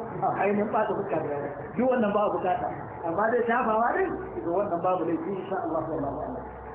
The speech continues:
Sai abu na sha shida, yana daga ladubban yin addu'a, yin alwala,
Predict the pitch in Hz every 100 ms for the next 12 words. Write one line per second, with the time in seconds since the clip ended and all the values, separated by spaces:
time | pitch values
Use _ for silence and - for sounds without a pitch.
0 | - 220 214 190 190 208 - 240 - -
1 | - - 202 214 196 190 214 247 220 202
2 | 226 180 185 226 190 226 233 180 165 160
3 | 180